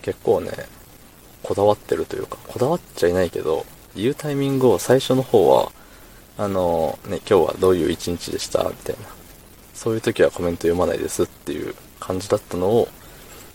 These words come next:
なんかね、割と話をいろいろ一つ二つ進めていく中で、なんか、不意に入れていくっていう。でもこの時間まで喋ってたらこいつ絶対コメント読まんやんって分かったタイミング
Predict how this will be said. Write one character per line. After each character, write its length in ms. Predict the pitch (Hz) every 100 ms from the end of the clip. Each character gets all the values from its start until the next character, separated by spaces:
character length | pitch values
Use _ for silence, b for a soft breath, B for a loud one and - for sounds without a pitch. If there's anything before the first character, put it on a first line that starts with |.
| - - - - 110
な 80 |
ん 60 | 107
か 120 | 101
ね、 180 | 90 - 85
割 180 | 107 -
と 120 | 139
話 460 | - 131 135 143
を 260 | 101 73 - -
い 40 | 98
ろ 160 | 95
い 60 | 98
ろ 260 | 101 98 - - - - - - - - - - - -
一 160 | -
つ 140 | - 90
二 200 | - 87
つ 220 | - 87
進 400 | - - - 104
め 80 | 104
て 160 | 104
い 60 | 104
く 140 | -
中 260 | 117 131 117
で、 240 | 123 117 - - - - - - _ - - - - - -
な 120 | 95 87
ん 40 |
か、 160 | - - -
不 200 | 120 117
意 60 |
に 140 | 120 101
入 100 | 98
れ 80 |
て 120 | - 90
い 60 |
く 140 | - -
っ 20 |
て 160 | -
い 60 | -
う。 40 | - - - - - - - - - - - -
で 100 | 107
も 100 | 110
こ 120 | - 104
の 120 | 123
時 120 | 123
間 220 | 127 123
ま 80 | 123
で 60 | 92
喋 240 | - 92
っ 100 | -
て 80 | -
た 60 |
ら 80 | 87
こ 180 | - 101
い 40 |
つ 180 | - 101
絶 160 | 92 -
対 220 | - 104 101
コ 160 | -
メ 100 | 101
ン 40 | 101
ト 120 | 90
読 100 | 92
ま 120 | 110
ん 100 | 101
や 100 | 78
ん 40 | -
っ 20 |
て 160 | - 85
分 100 | 90
か 140 | 131
っ 20 |
た 180 | - 110
タ 180 | - 117
イ 40 |
ミ 140 | 120 123
ン 100 | 120
グ 220 | 117